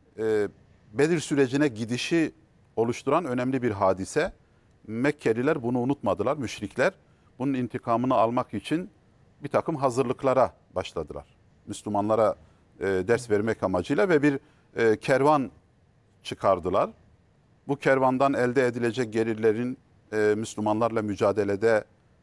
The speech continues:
kullanılması yönünde, e,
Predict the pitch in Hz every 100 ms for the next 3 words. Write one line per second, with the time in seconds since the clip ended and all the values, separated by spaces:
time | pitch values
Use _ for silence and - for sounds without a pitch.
0 | _ _ _ 98 95 98 95 101 98 -
1 | 131 113 - 98 95 92 92 139 - -
2 | _ _ _ _ _ 107 95